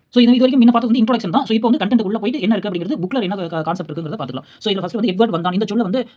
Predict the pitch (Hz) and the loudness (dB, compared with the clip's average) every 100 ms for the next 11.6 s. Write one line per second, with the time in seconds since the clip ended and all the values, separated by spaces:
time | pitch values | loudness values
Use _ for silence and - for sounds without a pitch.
0 | - 170 165 233 240 196 160 165 143 - | -6 -4 0 0 0 0 0 -2 -6 -8
1 | - 233 226 233 233 196 247 208 254 214 | 0 2 2 0 0 0 4 6 6 6
2 | 202 202 202 247 175 175 190 185 156 156 | 2 -4 -2 -2 -2 -4 -4 -4 -4 -4
3 | 160 254 170 165 160 220 165 170 135 127 | -4 -2 -2 -4 -2 -2 -2 -2 -6 -8
4 | 123 120 - - 196 220 190 240 214 247 | -8 -10 -12 -6 -2 0 0 2 2 2
5 | 165 156 240 - 220 190 170 254 220 254 | 0 0 2 2 0 -4 -2 0 0 0
6 | 175 226 160 147 147 - 214 196 254 220 | -4 -4 -4 -4 -6 0 2 2 2 0
7 | 202 - 175 175 180 147 165 143 143 147 | -2 -2 -2 0 -2 -4 -6 -6 -6 -4
8 | 165 190 143 254 - 214 247 220 254 269 | -2 -2 -2 -4 0 2 2 2 0 0
9 | 185 285 208 233 240 170 175 170 156 - | 0 0 -2 0 0 0 -4 -4 -6 -4
10 | 165 160 156 _ - 190 277 180 147 233 | -4 -4 -6 _ -2 0 2 0 0 0
11 | - 180 160 143 165 | 0 -4 -6 -6 -6